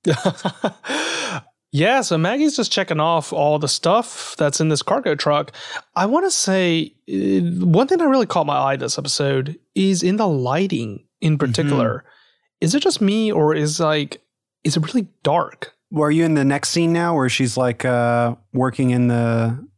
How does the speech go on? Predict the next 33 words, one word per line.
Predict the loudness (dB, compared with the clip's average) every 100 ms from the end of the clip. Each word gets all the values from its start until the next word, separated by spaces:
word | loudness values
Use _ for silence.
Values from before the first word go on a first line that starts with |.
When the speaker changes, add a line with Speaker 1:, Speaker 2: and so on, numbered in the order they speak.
| -4
Speaker 2:
garage | 0 0 0 -2 -4
or | -4
something? | -4 -4 -6 -2
Speaker 1:
No, | 0 2
no, | 2
no, |
no, | 2 2
no. | 2
They're | 0
just | 0 0
outside. | -2 -2 -2 0 0 -4 -6
Like, | -2 0
Speaker 2:
Oh. | 2
Speaker 1:
Joel, | 4 4 2 2
like, | 0 2
strolls | -2 0 2 2 2
up | 2 0
and | -2
he's | 0
like, | 0
"Hey, | 2
Maggie, | 0 0 0
what | 0
are |
you | 0
doing?" | 0 0 -2
She's | -2 -2
like, | 0
"I'm | 0
building | 2 0
the | 0
plane." | 0 0 -2 -4 -2
Speaker 2:
<laughs> | 0 2 2 0